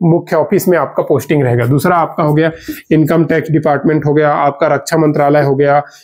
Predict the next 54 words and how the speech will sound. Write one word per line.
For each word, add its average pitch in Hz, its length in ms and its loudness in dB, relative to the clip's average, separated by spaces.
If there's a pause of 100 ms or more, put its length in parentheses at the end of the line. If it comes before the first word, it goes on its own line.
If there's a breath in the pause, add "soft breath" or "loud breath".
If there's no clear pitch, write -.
(100)
ये 208 300 2
सभी 175 360 2
जगह 170 280 2
में 185 180 2
आप 147 200 -2
सभी 147 280 0
का 170 100 -2
पोस्टिंग 143 440 0
होता 131 180 -2
है 135 60 0
दोस्तों, 131 360 0
एमटीएस 139 440 0
वाले 131 200 0
कैंडिडेट 131 460 -2
के 151 100 -2
लिए। 180 140 2 (340 loud breath)
तो - 140 -2
एक 190 180 0
सुनहरा 160 440 0
मौका 151 260 0
है, 175 200 0
जरूर 170 360 2
इस 151 200 0
भर्ती 123 340 -2
में 160 120 2
फॉर्म 135 280 -2
फिल 135 160 0
कर 127 200 -2
दीजिएगा 120 340 -2
दोस्तों, - 300 -14 (640)
ठीक 190 120 2
है। - 180 -4 (380 loud breath)
आज 175 260 0
के 202 120 0
लिए 170 160 4
बस 135 220 -2
इतना 175 220 0
है। 190 100 0
किसी 202 280 2
भी 247 120 2
प्रकार 180 340 0
का 170 100 -2
आपके 156 240 0
मन 160 140 2
में 156 120 2
अगर 143 140 2
सवाल 139 380 0
है 180 120 0
तो - 480 -4
जरूर 147 320 4
कमेंट 170 300 0
कीजिए। 175 300 0
और 196 280 -2
इसका 180 380 0